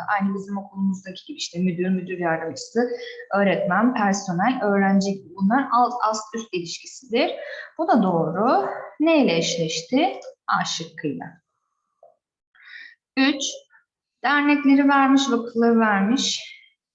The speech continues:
Tabloda verilen, e, ve topluma hizmet eden sivil toplum kuruluşlarıyla çalışma alanları hangisine doğru eşleştirilmiş? Yeşilay, sağlıkla ilgili biliyorsunuz. Yani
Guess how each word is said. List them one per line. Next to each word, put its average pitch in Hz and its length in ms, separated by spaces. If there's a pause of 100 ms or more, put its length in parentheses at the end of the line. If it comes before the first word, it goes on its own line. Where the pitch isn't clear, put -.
(240)
Tabloda 269 420
verilen, 254 460 (600)
e, 196 340 (500)
ve 254 140
topluma 254 380
hizmet 226 400
eden 214 240
sivil 220 320
toplum 247 380
kuruluşlarıyla 196 800
çalışma - 520
alanları 196 480 (120)
hangisine 285 500
doğru 208 220
eşleştirilmiş? - 840
Yeşilay, 302 640 (480)
sağlıkla 269 580
ilgili 170 340
biliyorsunuz. 175 800
Yani 220 680